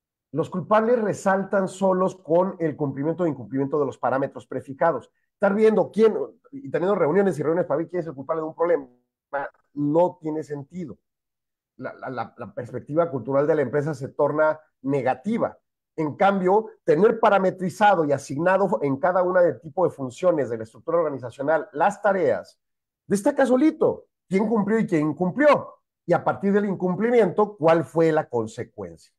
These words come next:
¿No? Y entonces, en esa lógica, pues, tú estructuras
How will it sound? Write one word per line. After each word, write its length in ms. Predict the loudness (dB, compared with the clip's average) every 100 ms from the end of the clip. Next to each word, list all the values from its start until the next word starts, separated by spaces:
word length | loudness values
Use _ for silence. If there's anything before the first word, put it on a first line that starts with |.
| _ _ _ _ 2
¿No? 380 | 2 2 -8 _ _ _ _
Y 100 | -2
entonces, 360 | 0 2 2 2
en 100 | 4
esa 200 | 4 4
lógica, 480 | 4 2 0 -2 -2
pues, 180 | -4 -4
tú 80 | -6
estructuras 720 | -4 -10 -2 2 2 0 -10